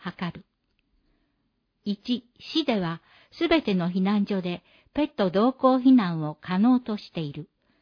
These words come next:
また、避難所開設、運営ガイドラインに、すべての避難所に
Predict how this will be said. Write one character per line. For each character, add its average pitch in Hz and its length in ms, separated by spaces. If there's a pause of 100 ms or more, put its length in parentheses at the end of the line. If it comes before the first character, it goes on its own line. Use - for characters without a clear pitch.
(400)
ま 208 140
た、 208 240 (420)
避 240 120
難 302 300
所 269 160
開 214 240
設、 185 500 (280)
運 285 320
営 269 180
ガ 214 200
イ 254 80
ド 247 180
ラ 233 140
イ 151 100
ン 147 120 (180)
に、 240 200 (540)
す - 180
べ 302 140
て 180 160
の 175 200 (120)
避 208 60
難 226 260
所 220 120
に 202 200